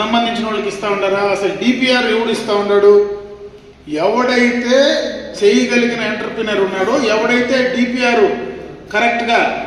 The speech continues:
చేసుకోగలిగినోడు ఉన్నాడో, వాళ్ళకి ల్యాండ్ అలాట్ చేశాడు. దాంట్లో కూడా నాకు తెలియకుండా కొన్ని తప్పులు జరిగిండొచ్చు, జరిగినాయి. ఏపీఐసీలో ఎవరైతే ఉన్నారో, ఆ కన్సర్న్ అధికారులు ఎవరైతే ఉన్నారో,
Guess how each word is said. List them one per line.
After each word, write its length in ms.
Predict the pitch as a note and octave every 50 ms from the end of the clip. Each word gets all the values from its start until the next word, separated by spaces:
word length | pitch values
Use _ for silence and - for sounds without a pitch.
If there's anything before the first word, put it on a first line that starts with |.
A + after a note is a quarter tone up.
| - - - - - - - - - - - -
చేసుకోగలిగినోడు 840 | G#3 A3 A#3+ A#3+ A#3+ A#3+ A#3+ A#3+ A3+ A3 A3 A3 G#3 G#3 G#3+ G3+ G3 G3+ G3+
ఉన్నాడో, 260 | G3+ G3 F#3+ A3 C4 E4 D4+ B3+ - G3+
వాళ్ళకి 280 | A#3 C#4 C#4+ B3 A#3+ B3
ల్యాండ్ 200 | C4 C#4+ C#4+ C#4 C4+
అలాట్ 240 | C4 B3 B3 - A#3+
చేశాడు. 320 | A3+ - A3+ G#3 - - - - - - - - - - - - - - - - - - - - F3
దాంట్లో 300 | A#3 C4 C4+ C4+ C#4 C4+ C4+ C#4
కూడా 140 | C#4+ C#4+ C4+ B3 A#3+
నాకు 160 | B3 C4 B3 B3
తెలియకుండా 400 | C4+ C#4 D4+ C#4+ C4+ C#4+ D4 D#4
కొన్ని 220 | C4+ C4 C#4 C4 C4+ C4+
తప్పులు 240 | C4+ C4+ D4+ C#4+ A#3+ A#3
జరిగిండొచ్చు, 480 | C4 C4+ C#4+ D4+ D4 C4+ B3+ - - G3 G#3
జరిగినాయి. 360 | A#3 C#4 C#4 C#4 C4+ A3 - - - - - - - - - - - - - - - - - - - - - - - - - -
ఏపీఐసీలో 720 | D#3+ F#3+ A#3 B3 C#4 C4+ C4+ C4+ C4 C4 - - B3+ B3+ C4
ఎవరైతే 520 | B3+ A#3+ A#3 A#3+ A#3+ A#3+ B3 B3+ B3 B3+ B3+
ఉన్నారో, 720 | B3 A#3+ A#3 A#3 G#3+ G#3+ A#3 B3+ D#4+ F4 F4 - - - - - - - - - - - -
ఆ 100 | F#3 G3
కన్సర్న్ 540 | G3 - G3 A3+ A#3+ A#3 C4 C#4 C4+ B3+ A#3+
అధికారులు 500 | A#3 A#3 B3 B3 C#4 C4+ C4 B3 A#3+ A#3+
ఎవరైతే 340 | A#3 A#3+ B3 B3 A#3+ B3
ఉన్నారో, 680 | A#3 A3+ G#3+ A#3 A3 G3+ G3+ A3+ B3+ D#4+ F4 - - -